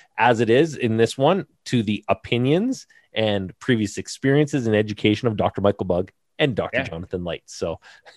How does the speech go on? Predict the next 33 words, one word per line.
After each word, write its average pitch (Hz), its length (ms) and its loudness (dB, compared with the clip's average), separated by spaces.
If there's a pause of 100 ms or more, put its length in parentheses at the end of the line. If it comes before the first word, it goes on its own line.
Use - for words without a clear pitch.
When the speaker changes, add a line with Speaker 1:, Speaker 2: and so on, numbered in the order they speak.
(140)
Speaker 2:
yeah. 127 160 -14 (160)
And 170 100 4
I 202 100 8
wanted, 240 380 10
uh, 151 140 2
sorry, 190 240 6
I'm 143 140 8
not 156 160 6
trying 160 160 2
to, 131 140 -2 (380)
Speaker 1:
no. 139 280 4 (200)
Speaker 2:
for, 208 200 8
for 214 180 10
the 170 140 10
listeners 175 580 4
too, 214 320 2 (240)
this 185 400 6
is 202 240 0 (100)
us 165 480 2 (360)
putting 208 340 10
what 180 180 8
we 180 160 2
sort 185 280 2
of 151 80 -2
just 165 220 -2
talked 156 280 2
about 143 300 2
into 165 340 -2
practice, 147 540 0
'cause 135 160 -2
we 175 180 0
were 185 180 4
recognizing, 151 840 2